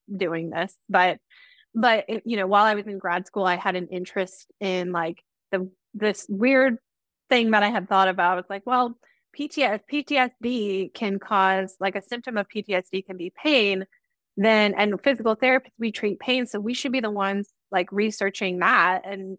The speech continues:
because we, we're probably gonna get people who have pain as a symptom of P T S D. So I was like, "I'm really m-, interested in that."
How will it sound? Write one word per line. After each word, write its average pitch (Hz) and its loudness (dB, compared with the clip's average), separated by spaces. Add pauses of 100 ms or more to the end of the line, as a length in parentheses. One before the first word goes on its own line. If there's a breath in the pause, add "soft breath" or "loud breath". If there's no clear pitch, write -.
because 196 -10
we, 196 -6 (140)
we're 202 -4
probably 214 0
gonna 208 -4
get 202 -4
people 214 -6
who 220 -2
have 208 -2
pain 202 -4
as 196 -4
a 196 -10
symptom 185 -6
of 180 -6
P 190 -12
T 180 -6
S 180 -6
D. 220 2
So 190 -2
I 180 6
was 190 0
like, 202 2 (400 soft breath)
"I'm 311 4
really 381 6
m-, 349 4
interested 294 0
in 214 0
that." 208 4